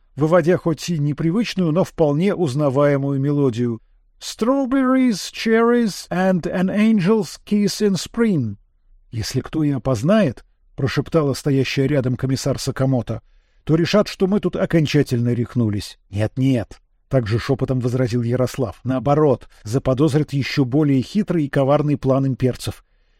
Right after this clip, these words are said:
и будут ломать головы, в чём же он заключался». «Двадцать секунд, стоп!» Когда-то давным-давно, в начале войны, молодой фон Хартман искренне восхищался секретными имперскими гениями, придумавшими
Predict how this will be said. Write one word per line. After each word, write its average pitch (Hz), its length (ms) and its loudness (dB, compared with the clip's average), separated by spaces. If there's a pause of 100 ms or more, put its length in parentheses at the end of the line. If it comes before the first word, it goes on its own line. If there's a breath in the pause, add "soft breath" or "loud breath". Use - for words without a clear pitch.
(680)
и 226 60 4
будут 202 320 0
ломать 165 320 2
головы, 175 340 2
в - 80 -4
чём 151 200 0
же 151 140 0
он 147 80 0
заключался». 123 800 -4 (920)
«Двадцать 170 420 2
секунд, 226 480 0
стоп!» - 440 2 (1500)
Когда-то 160 500 4
давным-давно, 160 1040 4 (880)
в 123 160 -4
начале 143 400 2
войны, 135 640 0 (180)
молодой 135 480 2
фон 135 200 -4
Хартман 165 500 0 (600)
искренне 202 540 0
восхищался 170 720 0
секретными 156 640 0
имперскими 143 520 0
гениями, 160 500 0
придумавшими 151 800 -2